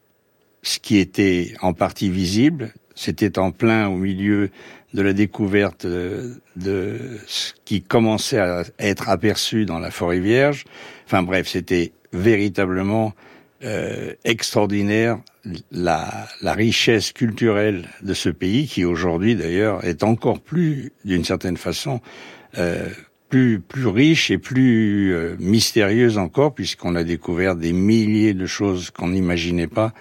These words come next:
dans toute la partie couverte, euh, de forêt, grâce à de nouvelles techniques de photographie qui ont découvert des villes entières qui changent beaucoup de choses sur ce qu'on connaissait à l'époque du Mexique, à savoir par exemple que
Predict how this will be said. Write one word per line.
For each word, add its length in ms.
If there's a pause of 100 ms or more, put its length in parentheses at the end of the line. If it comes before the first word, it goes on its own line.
(540)
dans 420
toute 320
la 80
partie 460
couverte, 600 (220)
euh, 160
de 220
forêt, 500 (500)
grâce 380
à 60
de 100
nouvelles 380
techniques 480
de 160
photographie 640
qui 100
ont 80
découvert 520
des 160
villes 240
entières 440 (460)
qui 140
changent 340
beaucoup 320
de 60
choses 240
sur 240
ce 120
qu'on 200
connaissait 500
à 80
l'époque 380
du 120
Mexique, 600 (320)
à 80
savoir 400
par 180
exemple 480
que 360